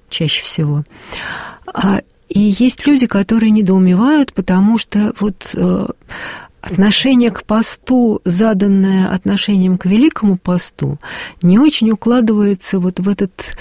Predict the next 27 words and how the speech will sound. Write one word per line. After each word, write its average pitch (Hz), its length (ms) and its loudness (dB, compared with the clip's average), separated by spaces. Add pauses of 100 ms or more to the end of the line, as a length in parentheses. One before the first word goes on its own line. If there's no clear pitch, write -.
(280)
как 185 160 0
бы 180 160 0
нарядный 185 680 4
пост, - 400 -6
хотя 190 520 -2 (220)
наряду 202 360 2
с - 100 -2
этим 233 280 0
он 208 260 0
очень 214 300 0
строгий. 151 600 -2 (280)
Он 185 120 2
такой 196 280 0
же 208 60 2
строгий, 196 400 0
как 175 220 -4
Великий. 165 640 -2 (340)
И, 185 340 2
эм, 185 760 0
как 196 240 -2
нам 185 200 4
объясняют, 175 840 0
э, 170 380 -2
святые 175 440 -2
отцы, 247 360 0
он 202 160 4
установлен, 208 720 0